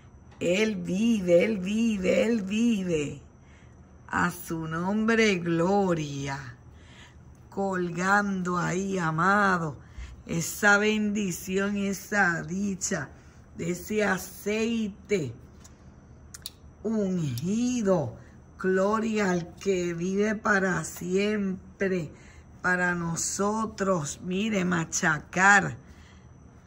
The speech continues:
Aleluya, esa aceituna para que salga ese aceite.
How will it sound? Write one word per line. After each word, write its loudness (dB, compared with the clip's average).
Aleluya, 4
esa 2
aceituna 0
para 0
que -4
salga 0
ese 0
aceite. 2